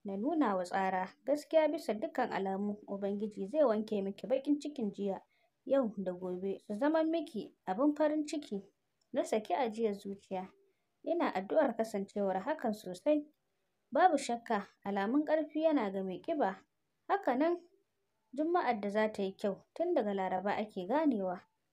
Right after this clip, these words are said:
Na sake sakin numfashi, ki dai taya ni addu'ar Allah ya sa daga wannan auren na yi kenan. Na'ila ta shigo ta zauna tana jinjina kai. "Tab Dijan, yau kam mun sha nasiha ya Minat.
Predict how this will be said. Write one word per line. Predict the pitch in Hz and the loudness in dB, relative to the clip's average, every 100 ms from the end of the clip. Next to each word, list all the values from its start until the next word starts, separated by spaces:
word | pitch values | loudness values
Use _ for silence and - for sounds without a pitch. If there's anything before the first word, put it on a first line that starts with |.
| _ - _ _ | _ -20 _ _
Na | - 294 | -4 4
sake | 359 381 | 6 4
sakin | 277 240 233 208 202 | 2 -4 -4 -2 -2
numfashi, | 294 294 285 277 285 277 - _ | 0 2 0 0 -4 -4 -8 _
ki | - | -2
dai | 214 330 | 4 4
taya | 349 370 254 | 6 4 4
ni | 233 | 2
addu'ar | - 202 214 208 202 - - | -2 -4 -2 -2 -2 -10 -10
Allah | 202 202 170 | -6 -4 -4
ya | |
sa | 185 320 294 - _ _ _ - | -4 0 0 0 _ _ _ -6
daga | 190 190 | -2 2
wannan | 214 320 359 262 | 4 4 2 0
auren | 190 214 220 196 - - | 0 2 2 0 -8 -2
na | 277 | 2
yi | 330 302 | 2 2
kenan. | - 214 190 190 _ _ _ _ _ _ | 0 0 -2 -8 _ _ _ _ _ _
Na'ila | - 339 330 247 226 | 2 4 6 4 0
ta | 226 | -2
shigo | 226 220 226 | -4 -2 -2
ta | 226 | -2
zauna | 220 330 349 233 | 2 4 4 2
tana | 233 220 190 | 0 -2 -2
jinjina | 285 339 247 190 | -2 -2 -4 -6
kai. | - 214 202 _ _ | -4 -6 -6 _ _
"Tab | - 392 - | 0 0 0
Dijan, | 220 202 190 - - | -6 -4 -6 -8 -2
yau | 254 330 | 4 4
kam | 311 220 214 | 4 0 2
mun | 302 | 2
sha | 294 320 | 2 2
nasiha | 285 208 208 214 208 202 | 2 0 -4 -4 -2 0
ya | 208 196 | 0 0
Minat. | 202 196 185 | -4 -6 -8